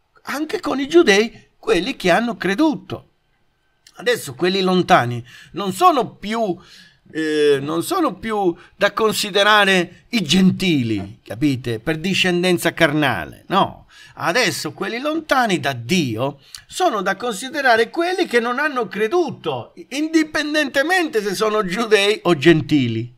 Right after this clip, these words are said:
Quindi, vedete, dei due popoli alla fine ne è stato fatto uno solo. È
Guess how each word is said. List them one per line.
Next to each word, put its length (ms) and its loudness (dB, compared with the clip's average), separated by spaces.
Quindi, 380 -4
vedete, 420 -4
dei 180 -4
due 200 0
popoli 640 -4
alla 260 -4
fine 440 -10
ne 280 -4
è 60 0
stato 360 -4
fatto 560 -6
uno 360 0
solo. 540 -4
È 220 -6